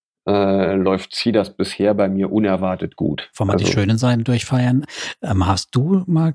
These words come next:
Speaker 2: Statistiken gesehen, wie es denn generell im Cedar-Portfolio aussieht? Also wie das, weil ich hab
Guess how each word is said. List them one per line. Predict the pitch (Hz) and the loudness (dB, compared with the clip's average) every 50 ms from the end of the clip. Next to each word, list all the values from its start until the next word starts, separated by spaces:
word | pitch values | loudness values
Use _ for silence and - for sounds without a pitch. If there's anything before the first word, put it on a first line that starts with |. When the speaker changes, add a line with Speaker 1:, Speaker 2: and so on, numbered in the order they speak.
| - | -4
Speaker 2:
Statistiken | - - - 139 - - 143 - - - 139 120 123 120 | -6 -4 -2 -2 0 0 0 -2 0 0 0 0 0 0
gesehen, | - - - 123 123 123 113 101 | -2 -2 -2 0 2 0 0 0
wie | 104 104 | -2 -4
es | - - | -4 -2
denn | - 107 101 101 101 - | 0 0 0 0 -2 -2
generell | - 92 87 87 107 123 139 147 | -2 -2 0 0 0 0 2 2
im | 156 151 | 0 0
Cedar-Portfolio | - - 156 147 165 160 - 165 165 - - - 151 151 147 147 147 | -2 -2 -2 0 -2 -2 -2 -2 -4 -4 -2 -2 -2 0 0 2 0
aussieht? | 143 135 135 143 - - 160 - - | 2 2 0 0 0 -4 -4 -2 0
Also | 113 110 110 110 | 0 2 2 0
wie | 113 110 110 | 0 0 0
das, | - 120 110 - - | 0 0 -2 0 0
weil | 107 101 | -2 0
ich | 107 107 - - - - - - | -2 -2 -4 -6 -8 -10 -10 -10
hab | - - | -12 -14